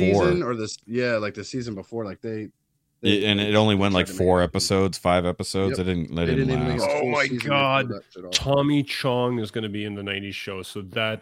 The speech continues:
Speaker 3: might
Speaker 2: Oh, God.
Speaker 3: that might do
Speaker 1: Ninety-year-old stoner in the nineties show? I
Speaker 3: Yeah.
Speaker 1: don't know if I need to
Speaker 2: Oh,
Speaker 1: see
Speaker 2: God. Oh, wait. D-,
Speaker 3: Come
Speaker 2: oh,
Speaker 3: on.
Speaker 2: well, we know who's not gonna be in this show.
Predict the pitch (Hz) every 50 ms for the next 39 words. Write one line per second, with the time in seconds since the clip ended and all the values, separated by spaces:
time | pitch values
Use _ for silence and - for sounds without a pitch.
0 | _ _ - 104 98 98 101 98 95 95 92 90 87 - 131 165 151 95 80 87
1 | 92 98 95 78 76 71 - - _ _ _ _ _ _ - 113 117 117 107 113
2 | 113 123 135 143 151 156 165 160 156 156 156 151 147 139 120 - - - - 139
3 | 143 151 151 156 160 160 160 151 147 147 147 156 160 165 156 - - 175 175 170
4 | 98 101 104 104 104 107 - - - 85 85 87 85 82 82 107 101 87 76 -
5 | 76 76 78 78 80 80 76 76 - - 113 117 123 113 92 71 85 - - 107
6 | 107 110 127 113 107 101 - 123 123 120 120 113 120 120 135 143 139 139 123 92
7 | 95 98 117 139 - - 82 82 71 78 76 76 76 76 78 - - 78 78 82
8 | 92